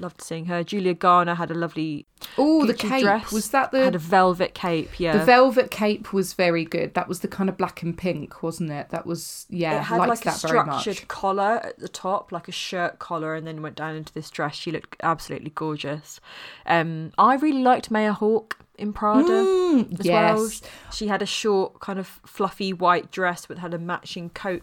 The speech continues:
Speaker 1: cape.
Speaker 2: Had the big white statement coat, didn't it?
Speaker 1: So nice.
Speaker 2: Which I
Speaker 1: Yeah.
Speaker 2: thought looked great on her. And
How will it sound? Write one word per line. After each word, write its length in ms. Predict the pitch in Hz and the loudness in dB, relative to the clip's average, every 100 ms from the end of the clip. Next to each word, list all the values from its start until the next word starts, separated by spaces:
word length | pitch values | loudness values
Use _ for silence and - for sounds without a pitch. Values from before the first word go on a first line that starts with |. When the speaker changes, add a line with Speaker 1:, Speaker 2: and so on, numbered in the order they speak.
| - | -10
Speaker 1:
cape. 360 | - 185 180 208 | -8 -6 -6 -6
Speaker 2:
Had 160 | 220 | -4
the 60 | 226 | 0
big 240 | 262 220 | 2 4
white 240 | 233 240 185 | 6 6 4
statement 560 | - 226 - 196 175 | 2 2 2 0 -2
coat, 460 | - - 180 - - | -4 -2 -2 -2 -4
didn't 260 | 185 175 143 | -4 -2 -2
it? 160 | 135 | -4
Speaker 1:
So 400 | - - 202 208 | -4 -8 -6 -4
nice. 640 | 180 165 165 151 156 - - | -2 -2 -2 -2 -8 -8 -4
Speaker 2:
Which 200 | 185 196 | 0 4
I 80 | 202 | 4
Speaker 1:
Yeah. 140 | 156 | 2
Speaker 2:
thought 340 | 170 175 170 - - | 2 2 0 -4 -8
looked 340 | 170 151 - | -6 -6 -6
great 380 | - 165 143 - _ 170 | 0 0 0 -6 _ -6
on 140 | 165 | -4
her. 380 | 160 147 147 - _ _ - | -4 -4 -6 -8 _ _ -2
And 440 | 165 160 156 156 | -2 -2 -6 -10